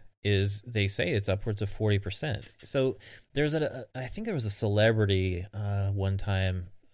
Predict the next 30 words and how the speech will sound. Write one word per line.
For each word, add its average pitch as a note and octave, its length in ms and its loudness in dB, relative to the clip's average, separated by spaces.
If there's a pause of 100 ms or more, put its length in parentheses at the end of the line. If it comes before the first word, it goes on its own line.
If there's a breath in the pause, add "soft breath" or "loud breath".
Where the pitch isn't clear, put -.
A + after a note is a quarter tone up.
(520)
and, A2+ 320 -4 (240)
and A#2 140 -4
he, D3 300 -6
I - 180 -10
can't D#3 160 -8
remember C#3+ 200 -6
who C#3 120 0
it A2+ 40 -4
was, G2+ 420 -4 (120)
but C3+ 100 -4
they, D#3 180 0
basically A2+ 720 -2
they, A#2 500 0
um, F#2+ 400 0 (380 loud breath)
they C3 120 2
had C#3 160 4
hit, B2 160 -6
finally B2 260 -2
hit G#2+ 140 4
it - 100 0
big, E2+ 220 -4 (680)
super B2+ 260 -4
successful. G2 640 -2 (340 loud breath)
And G2+ 340 2
what A2+ 240 0
they G#2+ 120 4
did G#2 500 4
is F2+ 440 0
they G#2 240 2
gave, G2+ 480 2